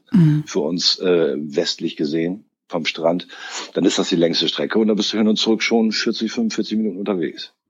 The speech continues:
Speaker 1: Ja, Wahnsinn, ne? Was für eine Arbeit, um den Sand wieder zu holen. Aber andererseits ist es erforderlich, weil sonst, wenn ihr das nicht machen würdet, würde die Insel immer weiter angegriffen werden, ne? Weil
Speaker 2: Genau.
Speaker 1: die Nordsee bleibt und, äh, die ist einfach
Speaker 2: Ja.
Speaker 1: rau im Winter, ne?
Speaker 2: Ja.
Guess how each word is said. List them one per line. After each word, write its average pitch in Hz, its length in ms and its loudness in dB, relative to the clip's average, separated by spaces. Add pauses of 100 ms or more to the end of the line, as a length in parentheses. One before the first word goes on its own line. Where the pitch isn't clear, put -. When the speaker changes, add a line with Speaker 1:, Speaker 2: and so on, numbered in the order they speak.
(160)
Speaker 1:
Ja, 156 240 4
Wahnsinn, 143 420 4
ne? 170 180 2 (140)
Was 165 220 -2
für 160 120 0
eine 151 260 4
Arbeit, 156 300 0
um 160 100 2
den 151 120 4
Sand 151 200 2
wieder 143 200 2
zu 165 140 0
holen. 160 240 2
Aber 175 220 2
andererseits 180 440 2
ist 185 100 2
es 185 120 2
erforderlich, 185 680 2
weil 170 160 4
sonst, 175 400 2
wenn 160 200 4
ihr 170 120 2
das 165 180 2
nicht 170 140 4
machen 175 280 2
würdet, 185 320 2 (520)
würde 170 220 2
die 165 160 4
Insel 160 260 4
immer 147 240 4
weiter 165 280 0
angegriffen 139 540 -4
werden, 139 320 -4
ne? 180 180 0 (200)
Weil 147 220 0
Speaker 2:
Genau. 143 300 2
Speaker 1:
die 151 60 4
Nordsee 165 360 2
bleibt 190 400 2
und, 156 220 2
äh, 156 280 0
die 160 240 -2
ist - 280 -2
einfach 143 360 0
Speaker 2:
Ja. 131 120 2
Speaker 1:
rau 131 160 2
im 143 200 2
Winter, 131 320 2
ne? 160 180 4 (580)
Speaker 2:
Ja. 101 260 -2